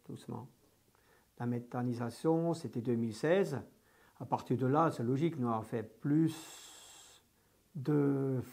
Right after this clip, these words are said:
fourrage. Non, faut nous gagner un peu de surface aussi, il faut dire, les cent soixante, nous étions à cent vingt, ça,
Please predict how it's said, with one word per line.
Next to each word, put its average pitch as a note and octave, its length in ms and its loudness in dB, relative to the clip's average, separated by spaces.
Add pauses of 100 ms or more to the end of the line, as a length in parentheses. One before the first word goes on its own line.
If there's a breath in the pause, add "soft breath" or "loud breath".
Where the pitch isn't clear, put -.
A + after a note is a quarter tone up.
(100)
fourrage. D3+ 680 2
Non, C3 180 4 (280 loud breath)
faut C#3 120 -2
nous D3+ 200 6
gagner F3 280 10
un E3+ 80 10
peu E3 160 4
de E3 80 2
surface D#3+ 460 4
aussi, D#3+ 180 2
il D3 100 6
faut B2+ 120 -2
dire, D3+ 220 2
les B2+ 120 2
cent B2+ 160 -4
soixante, D3 420 0
nous A#2+ 120 2
étions B2 240 -2
à - 20 -2
cent A#2 220 0
vingt, F3+ 420 4
ça, C#3 220 -4